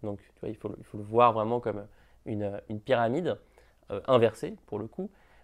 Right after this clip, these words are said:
où il y a beaucoup plus de personnes qui sont dans les premiers stades de développement. Or, dans les premiers stades de développement, on retrouve en, en, en,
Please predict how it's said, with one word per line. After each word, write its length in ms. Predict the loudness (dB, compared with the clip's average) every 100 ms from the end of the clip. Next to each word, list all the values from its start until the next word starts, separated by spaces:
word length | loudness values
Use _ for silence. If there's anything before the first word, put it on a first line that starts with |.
| -4
où 120 | 0
il 60 | 2
y 60 |
a 40 | 2
beaucoup 280 | 2 -2 -2
plus 260 | -2 -2
de 240 | -2 -4 -6 -16 _ -4
personnes 480 | -4 2 2 2 -2 -8 _ _
qui 120 | -10
sont 160 | -4 0
dans 80 | 0
les 80 |
premiers 400 | 0 0 2 2
stades 260 | 0 -2 -4
de 40 | 0
développement. 400 | 0 0 -2 -6 _ _ _ -20 _ _ 6
Or, 520 | 8 8 4 0 -20 _ -18
dans 380 | -12 -2 6 8
les 100 | 6
premiers 300 | 2 -2 -2
stades 240 | 0 0 0
de 40 |
développement, 600 | -2 -2 -2 2 2 2
on 160 | 2 4
retrouve 720 | 4 2 2 -2 0 -2 -6 -12 _ _ _ _ -20 _ 0
en, 480 | 4 4 2 0 -6 -12
en, 300 | -10 -8 -10 -12
en, 120 | -12